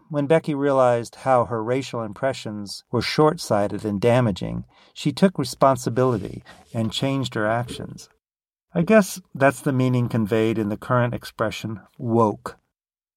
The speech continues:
It's that aha moment when one realizes that something just isn't quite right and it needs to change. Woke isn't a state of being, but it's a decision we continually make. Now, by all accounts,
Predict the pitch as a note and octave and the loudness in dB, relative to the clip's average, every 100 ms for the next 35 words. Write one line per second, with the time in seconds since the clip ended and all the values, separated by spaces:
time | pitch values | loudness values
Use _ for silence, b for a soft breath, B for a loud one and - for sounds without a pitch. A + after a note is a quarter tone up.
0 | - F3 - - _ - E3 E3 _ _ | -6 -6 -6 -18 _ 2 2 2 _ _
1 | D#3+ D3+ C4 B3+ B2 G2+ A2 G2 F2+ - | 0 6 10 10 8 4 2 0 -4 -2
2 | D3+ C#3+ B2 B B - E3+ E3 F3 F#3+ | 0 0 -4 B B 4 6 8 8 10
3 | C#3+ A2+ G#2 A#2 C3 D3 G#3 A3 A3+ F#3+ | 8 6 0 -2 0 2 4 4 4 2
4 | C3 - A3+ G3+ - _ _ E3 D#3+ D#3+ | 0 -2 0 0 -4 _ _ -2 0 -2
5 | - D3 C#3 B2 B2 A2 - A#2+ C3 C#3 | 0 2 2 2 2 2 -2 -6 -6 -2
6 | D3+ E3 - - - E3+ B2+ A2 F#2+ _ | -2 -2 -4 -10 0 0 0 -4 -8 _
7 | _ _ _ _ - F3 G3 F#3+ F3 D3+ | _ _ _ _ -4 2 2 2 -2 -2
8 | D3+ B2+ - D#3+ D3 A#2+ A#2 A3 A#3+ F3+ | -2 -4 -2 0 0 -2 -4 -2 2 2
9 | C#3 C3 C3 B2+ C#3+ C3+ - F#3 F3 D#3+ | 2 0 -2 -4 -8 -8 -4 -2 0 0
10 | D3+ C#3+ C3+ B2 - C3+ B2+ A#2 G#2+ F#2 | -2 -4 -6 -10 -8 -8 -6 -6 -6 -8
11 | - _ _ _ _ _ _ _ C#3+ C3+ | -10 _ _ _ _ _ _ _ -2 -2
12 | D3 D#3+ C#3 C#3+ D3 B2+ A2+ G#2 G#2+ - | -2 0 2 4 2 -2 -8 -8 -10 -18